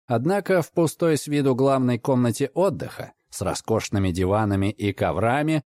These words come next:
имеющей отдельную стойку бара и кофемашину, находился человек,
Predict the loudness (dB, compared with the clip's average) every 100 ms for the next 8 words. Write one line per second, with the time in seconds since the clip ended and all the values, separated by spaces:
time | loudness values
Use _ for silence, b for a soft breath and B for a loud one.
0 | _ _ 0 2 4 2 0 -2 0 -2
1 | 0 2 2 2 2 0 0 0 0 0
2 | 2 2 0 -2 -2 0 0 0 -2 -2
3 | 0 2 2 0 b b _ -2 0 0
4 | 2 0 0 -4 0 0 0 -2 -8